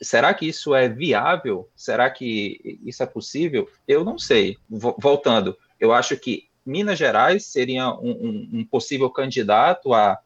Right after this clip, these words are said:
a, a tomar a frente. "Ah, eu quero voltar ao futebol porque todos os clubes estão falidos, a grana dos estaduais mingou, não tem T V, não tem nada, então vamos tentar voltar." Outros estados, sei lá, os estados do Sul,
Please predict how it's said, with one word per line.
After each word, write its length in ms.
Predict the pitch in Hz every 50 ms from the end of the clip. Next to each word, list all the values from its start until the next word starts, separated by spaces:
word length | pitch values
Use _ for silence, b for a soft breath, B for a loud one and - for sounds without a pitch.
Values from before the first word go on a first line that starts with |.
| _ _ _
a, 380 | - 95 92 90 - 107 104 98
a 40 |
tomar 380 | 98 - - 123 113 110 120 131
a 80 | 120 113
frente. 540 | - - - 101 113 156 185 165 - 147
"Ah, 100 | 131 135
eu 100 | 131 113
quero 220 | 113 - 131 127 127
voltar 240 | 123 120 123 120 120
ao 80 | 120
futebol 540 | - - 127 - - 113 107 110 127 143 151
porque 400 | - 127 127 - - 123 107 104
todos 320 | - - 127 123 120 117
os 140 | 113 113 -
clubes 260 | - - 120 107 101
estão 160 | - - 104 101
falidos, 580 | - 131 113 107 107 113 139 160 151 143 123
a 80 | 123 110
grana 400 | 98 110 110 123 135 135 135 123
dos 180 | 110 123 113
estaduais 800 | 113 - - - 110 107 104 104 104 107 98 101 101 - - _ _ -
mingou, 480 | 110 110 113 110 - - 123 151 160
não 100 | 139 127
tem 220 | 127 - 113 107 -
T 160 | - 104 95
V, 240 | 92 110 139 156 151
não 140 | 135 113
tem 240 | 104 - 123 117 107
nada, 320 | 107 110 123 143 151 147 139
então 280 | 127 - - 123 127
vamos 220 | 123 127 127 151 -
tentar 240 | 156 143 - 147
voltar." 480 | 147 151 151 151 151 - 104 95 90 90 - _ _ _ _
Outros 280 | - 117 127 127 127 120
estados, 400 | 123 113 - - 117 110 98 -
sei 100 | - 131
lá, 100 | 123 110
os 120 | 104 104
estados 320 | 101 - - 117 117 120 120
do 100 | 127 139
Sul, 420 | - - - 135 135 131 101 95